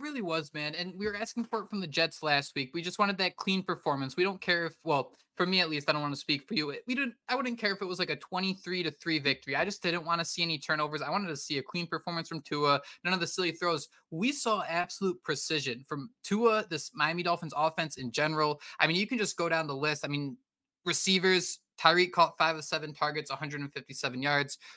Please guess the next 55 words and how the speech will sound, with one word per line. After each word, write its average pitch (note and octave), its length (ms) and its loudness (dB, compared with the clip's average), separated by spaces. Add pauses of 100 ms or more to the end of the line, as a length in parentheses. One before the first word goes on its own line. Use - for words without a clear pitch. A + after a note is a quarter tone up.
(140)
Jaylen F#3 320 6
Waddle E3 300 10
was D3 100 -2
actually D3 300 -2
targeted C#3+ 320 0
more C#3 160 -2
than C#3 120 -4
Tyreek C3+ 300 2
Hill. D3+ 120 -2
He D#3 120 -6
caught D#3+ 240 6 (260)
eight, E3 320 2
or C#3+ 100 0
excuse D3+ 280 -4
me, C#3+ 180 -4
five D#3+ 200 6
of C#3+ 140 -4
his C#3+ 180 -2
eight D3 200 -2
targets. D3 400 0
And B2+ 160 -2 (260)
there D#3+ 120 4
was C#3+ 180 2
one G#3 260 6
play, G3+ 500 2 (220)
last F3+ 340 0
thing A3 120 -6
I G#3 40 -6
wanna G3+ 180 -6
do G3 220 -4
is D#3+ 140 -8
hate F#3 280 -2
when D#3+ 100 -6
you F3+ 120 -2
win E3+ 180 -4
forty-five E3+ 580 -2
to C#3+ 80 -12
fifteen, D#3+ 420 -6
but C#3+ 120 -2
Josh, D3+ 260 -2
there - 120 -6
was D3+ 140 -4
one D#3 200 -4
play, D#3 220 -2
Jaylen D3 320 0
Waddle C#3+ 220 0
was C3 160 -4
wide C3+ 180 -2
open C3+ 220 -6
over C3+ 180 -8
the C3 80 -10
middle C3 200 -4
of B2 80 -6
the - 220 -8
field. C3+ 220 0